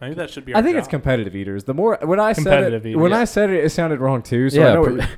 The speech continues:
Speaker 3: <laughs> it's, like,
Speaker 2: like,
Speaker 3: too formal, or
Speaker 2: yeah, like,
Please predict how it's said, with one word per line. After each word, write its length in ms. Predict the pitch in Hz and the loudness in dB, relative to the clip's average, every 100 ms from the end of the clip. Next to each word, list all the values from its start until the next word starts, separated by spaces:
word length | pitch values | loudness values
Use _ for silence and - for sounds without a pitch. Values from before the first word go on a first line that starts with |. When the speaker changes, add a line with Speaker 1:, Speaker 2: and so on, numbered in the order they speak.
| - | -16
Speaker 3:
<laughs> 160 | _ | _
it's, 160 | - - | -4 2
like, 140 | 170 | 4
Speaker 2:
like, 100 | 170 | 4
Speaker 3:
too 220 | 147 175 156 | 4 4 2
formal, 580 | 98 117 214 247 208 | 0 0 2 0 2
or 400 | 135 120 104 98 104 - - | 4 6 4 -2 -10 -20 -6
Speaker 2:
yeah, 280 | 196 170 139 | 2 4 4
like, 400 | 156 147 - | 2 2 -2